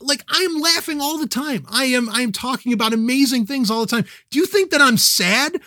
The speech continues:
when I'm having a conversation with Ellen about the, you know, ethical implications of something that happened on Babylon Five? Fuck no! I am happy as shit, man. <laughs> That is a dream come true for me, you understand?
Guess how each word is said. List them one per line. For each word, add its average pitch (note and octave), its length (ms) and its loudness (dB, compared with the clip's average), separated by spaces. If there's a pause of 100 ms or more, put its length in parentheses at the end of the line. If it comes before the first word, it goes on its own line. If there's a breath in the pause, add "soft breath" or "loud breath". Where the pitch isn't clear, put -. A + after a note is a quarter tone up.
(100)
when A3+ 140 2
I'm G3 80 4
having C4 320 2
a G3+ 60 4
conversation A#3+ 680 2
with G#3 180 4
Ellen A#3+ 400 0 (180 loud breath)
about G3+ 300 0
the, A3 80 2
you G3+ 180 0
know, F#3+ 220 4
ethical C#4 420 0
implications B3 760 2
of G#3 100 0
something B3 320 2
that A3+ 140 0
happened G#3+ 340 0
on G#3+ 140 4
Babylon G3 420 2
Five? G#3+ 340 0 (200 soft breath)
Fuck - 440 0
no! G4+ 460 4 (180 loud breath)
I G4 140 0
am D4 80 2
happy F4 420 2
as A3 60 4
shit, B4+ 400 2
man. B3+ 260 4 (680)
<laughs> - 0 -
That - 960 0
is D4 100 0
a G#3 100 2
dream E4+ 380 4
come F4+ 180 0
true G#4 220 6
for C4 120 -2
me, G#3 100 6
you F3 100 6
understand? D3 520 0